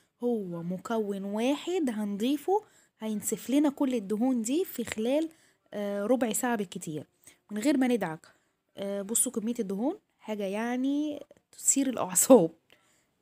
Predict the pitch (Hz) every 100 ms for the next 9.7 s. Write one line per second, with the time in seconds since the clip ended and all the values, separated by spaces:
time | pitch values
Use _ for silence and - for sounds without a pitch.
0 | _ 196 202 196 196 226 226 226 208 196
1 | 190 - _ - 196 - 240 208 - _
2 | _ _ 190 196 208 240 233 214 196 196
3 | 240 262 269 - 180 185 - 233 370 -
4 | - - 240 233 226 226 214 - - 202
5 | 190 240 226 247 226 208 202 254 262 233
6 | - 240 277 294 294 277 - 208 190 180
7 | 185 202 190 240 262 311 339 - _ _
8 | _ 240 247 226 214 262 226 226 220 214
9 | 226 214 202 185 165 160 147